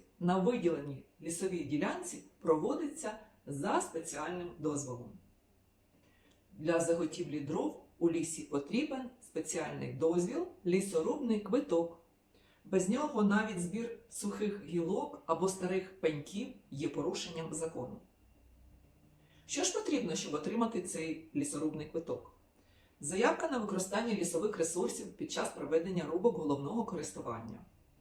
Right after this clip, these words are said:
Відомість чергової лісосіки. Польова перелікова відомість. Переліково-оцінювальна відомість.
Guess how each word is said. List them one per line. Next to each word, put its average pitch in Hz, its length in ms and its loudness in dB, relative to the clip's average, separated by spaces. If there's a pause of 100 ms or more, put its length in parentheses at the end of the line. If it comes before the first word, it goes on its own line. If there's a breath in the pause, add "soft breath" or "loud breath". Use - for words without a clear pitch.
(640 soft breath)
Відомість 208 840 0
чергової 202 800 4
лісосіки. - 800 -2 (800 soft breath)
Польова 196 680 6 (100)
перелікова 175 840 2 (100)
відомість. 196 640 -2 (1300)
Переліково-оцінювальна 196 1800 4 (400)
відомість. - 680 -2